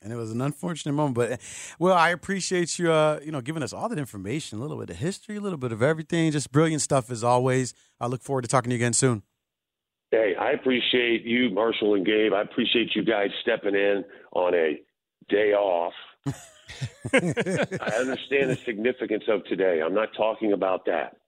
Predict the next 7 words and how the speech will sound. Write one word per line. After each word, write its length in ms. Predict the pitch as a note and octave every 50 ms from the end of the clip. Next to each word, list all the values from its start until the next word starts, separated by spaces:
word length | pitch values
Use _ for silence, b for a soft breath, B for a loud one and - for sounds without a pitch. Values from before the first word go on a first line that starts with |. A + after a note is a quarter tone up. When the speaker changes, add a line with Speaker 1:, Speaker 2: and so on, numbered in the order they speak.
| _ -
Speaker 2:
but 140 | - E2+ E2 -
I 160 | F2 E2+ E2+
understand 400 | F#2 G2 G#2 G2+ - - G#2 G2+ G#2
it's 120 | G2+ G2+
a 40 | -
holiday. 480 | F#2+ G#2 G2 F2+ D#2+ D2+ D2 - - - -
Exactly. 840 | G2 G2 F#2+ E2+ D#2 F#2 F2+ F2 E2 E2 - - - D#2 - -